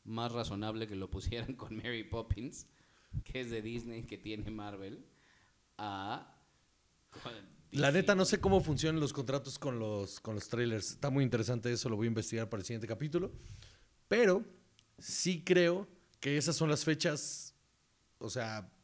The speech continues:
Speaker 2: importantes en las que tienen que soltar ese tráiler en específico. Porque sé que va a haber, ahora, f-, solo han lanzado un tráiler de Capitán Marvel.
Speaker 1: Además, piensa esto.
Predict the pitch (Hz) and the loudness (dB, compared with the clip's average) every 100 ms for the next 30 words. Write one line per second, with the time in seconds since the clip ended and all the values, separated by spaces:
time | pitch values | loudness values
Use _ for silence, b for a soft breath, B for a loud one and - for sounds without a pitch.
0 | - 127 110 - 113 - 156 151 190 226 | -4 -2 -2 -2 -2 0 0 2 0 -2
1 | - - B B B B 117 113 127 104 | -4 -8 B B B B -8 -4 -2 0
2 | 143 139 139 117 131 131 - 147 139 - | 0 0 -2 0 -2 -2 -2 0 0 -2
3 | 117 104 101 101 - 104 123 117 B B | -2 -4 -6 -10 -8 -6 -4 -6 B B
4 | - 131 170 185 180 180 160 - - - | -6 -2 2 4 4 4 0 -8 -10 0
5 | 143 127 - B B B B - _ - | 2 2 0 B B B B -20 _ -18
6 | - - - - - 165 185 156 151 160 | -14 -12 -10 -2 6 8 10 8 6 4
7 | - 131 135 131 131 127 139 120 110 107 | 4 2 2 0 0 2 0 0 -4 -4
8 | 113 113 139 139 101 90 - b b b | -2 0 2 2 0 -6 -16 b b b
9 | - 190 - 208 180 - | -6 -4 -2 -2 -2 -2